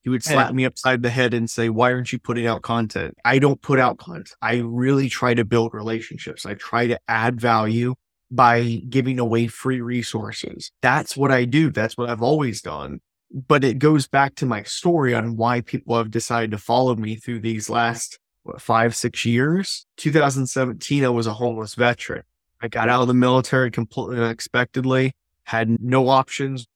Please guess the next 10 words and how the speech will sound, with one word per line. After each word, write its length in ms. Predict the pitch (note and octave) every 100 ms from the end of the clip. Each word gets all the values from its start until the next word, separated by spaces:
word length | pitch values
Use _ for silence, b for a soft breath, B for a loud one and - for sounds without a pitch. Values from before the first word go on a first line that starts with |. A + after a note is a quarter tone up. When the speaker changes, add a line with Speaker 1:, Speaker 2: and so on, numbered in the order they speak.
| _ -
Speaker 1:
no 220 | B2+ C3
idea 300 | B2+ B2+ C3
what 160 | B2+ -
to 80 | B2
do, 260 | C3+ C#3
nothing. 540 | B2 B2+ - C3+ C#3 C#3 _ _ -
And 320 | B2 A#2+ G#2+ -
I 80 | A#2+
was 160 | B2
broken. 500 | - C3 D3 - E2